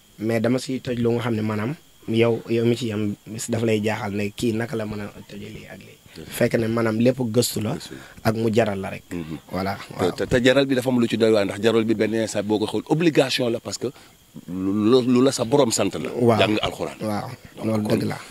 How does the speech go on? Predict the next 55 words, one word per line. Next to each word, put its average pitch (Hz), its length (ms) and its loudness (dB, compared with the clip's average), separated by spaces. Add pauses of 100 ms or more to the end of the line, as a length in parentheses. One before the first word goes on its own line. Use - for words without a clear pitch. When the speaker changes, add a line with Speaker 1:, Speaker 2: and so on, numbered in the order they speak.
Speaker 1:
waaw. 87 300 -2
Speaker 2:
euh, 85 40 -2
bëgg 131 260 2
ba 131 60 4
bu 120 120 6
fa 127 120 4
nekkee 123 300 2
tam 110 180 0
waaye 113 160 4
obligation 131 520 2
bi 113 80 0
dafay 107 200 2
da, 110 140 4
da, 110 100 0
da, 107 120 -2
dafay 113 260 2
jiitu. 107 240 0 (200)
Speaker 1:
Mu 120 160 4
ngoog, 113 200 4
waaw. 110 160 4
Speaker 2:
Te, 151 80 4
te, 165 120 0
te 170 120 4
mooy 170 240 4
li 170 120 2
ñuy 160 160 6
faral 143 260 0
di 127 100 -4
wax 117 160 0
mënuñoo 143 540 0
ànd 110 180 -6
ak - 160 -6
Serigne 117 320 -6
Touba 98 240 -4
Xaadimu 92 320 -6
Rasuul, 80 220 -10 (100)
Xaadimu 87 260 -4
Rasuul 76 220 -8
yaakaar 110 300 -4
Serigne 87 260 -6
Touba 71 260 -8 (680)
ba 120 100 2
noppi 139 280 2
ëlbatiku 117 460 0
moom 107 280 0
léppam 113 320 -2
di 95 80 0
alxuraan 101 360 -2
ñu 101 100 0
ne 95 100 0
ñun, 90 240 -6
ñun, 82 180 -6
ñun 82 180 -10
jàng 76 220 -8
alxuraan. - 320 -18